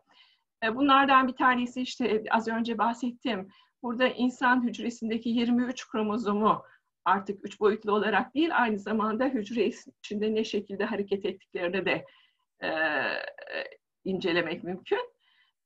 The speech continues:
E, bu y-, yeni çıkan bir çalışmadan. Hatta onun ötesinde siz, e, e, hücreler arasında farklı hücrelerin, e, D N A'larının, e, kro-, kromatininin,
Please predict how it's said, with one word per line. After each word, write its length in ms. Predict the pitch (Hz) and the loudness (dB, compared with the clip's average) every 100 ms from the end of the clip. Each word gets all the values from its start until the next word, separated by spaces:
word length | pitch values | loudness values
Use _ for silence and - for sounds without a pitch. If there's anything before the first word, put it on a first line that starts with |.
| _ 220 | _ -4
E, 40 | 226 220 208 - - - | -2 -2 -4 -6 -10 -12
bu 380 | 220 226 - - | -6 -4 -6 -8
y-, 300 | - 170 - | -8 -8 -8
yeni 480 | - 190 208 185 139 - - - | -8 -2 0 0 -2 -6 -10 -10
çıkan 400 | - - 190 175 | -8 -2 -2 -2
bir 80 | 175 | -4
çalışmadan. 800 | - 170 - 196 - 269 427 - - | -4 -6 -4 -6 -2 -2 -2 -4 -14
Hatta 480 | - - - 330 269 | -2 -2 4 4 4
onun 220 | 269 311 | 2 -4
ötesinde 880 | 277 233 254 247 - 277 285 370 440 - _ _ | -2 -2 -2 -6 -4 -4 -2 -2 -4 -8 _ _
siz, 480 | - - 269 247 - | -16 -4 -2 -2 -4
e, 120 | 220 | 0
e, 600 | 226 226 226 - 135 202 - - - - - | 2 2 -2 -4 -4 -4 -4 -8 -12 -18 -2
hücreler 500 | 254 220 262 302 370 | -2 2 2 4 2
arasında 520 | - 196 185 185 175 | 2 0 0 -2 -4
farklı 480 | - - 269 330 339 | 2 4 4 2 4
hücrelerin, 760 | 339 - 226 220 208 214 - - _ _ _ | 4 4 2 2 2 -2 -4 -10 _ _ _
e, 220 | 175 165 170 185 - - _ _ _ _ - | -2 0 -2 -4 -6 -10 _ _ _ _ -12
D 280 | 175 190 185 | -2 2 2
N 140 | 175 | 2
A'larının, 580 | 165 170 170 170 175 170 | 2 2 2 0 0 -2
e, 440 | - 170 160 151 | -4 -4 -2 -4
kro-, 640 | 175 - - - - - - | -6 -8 -8 -8 -10 -10 -4
kromatininin, 840 | 208 190 185 175 170 160 170 - | -2 -2 -4 -6 -4 -6 -8 -12